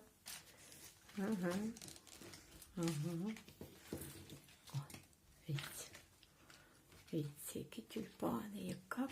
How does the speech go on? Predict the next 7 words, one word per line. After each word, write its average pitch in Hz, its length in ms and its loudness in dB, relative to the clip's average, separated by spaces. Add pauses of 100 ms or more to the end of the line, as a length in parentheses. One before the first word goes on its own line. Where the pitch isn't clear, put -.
(100)
краса. 196 580 4 (1400)
Бачите? 240 500 6 (640)
Отака 185 380 0
краса - 460 -2 (1120)
в 151 80 -2
мене 147 280 2
вийшла - 460 2